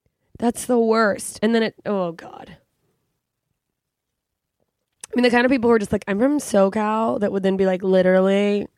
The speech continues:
like, "I was always in SoCal. It was always SoCal." I don't know.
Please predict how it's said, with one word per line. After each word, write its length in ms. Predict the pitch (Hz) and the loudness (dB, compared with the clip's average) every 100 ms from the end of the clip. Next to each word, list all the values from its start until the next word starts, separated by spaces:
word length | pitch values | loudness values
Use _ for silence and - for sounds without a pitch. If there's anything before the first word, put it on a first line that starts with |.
| - | -8
like, 400 | 196 185 - - _ _ _ _ _ _ _ _ _ | -6 -6 -12 -20 _ _ _ _ _ _ _ _ _
"I 60 | 196 | -2
was 160 | 202 190 | -2 -2
always 340 | 180 180 190 | -2 -2 -2
in 100 | 185 | -4
SoCal. 560 | 185 185 190 160 - - _ - | -4 -6 -8 -10 -12 -14 _ -6
It 60 | |
was 100 | 247 | -4
always 300 | 190 180 170 | -2 -4 -6
SoCal." 400 | - - - - - - - - - - | -8 -8 -8 -10 -12 -20 -20 -20 -18 0
I 80 | 285 | 0
don't 120 | 262 | 2
know. 280 | 175 151 | -2 -6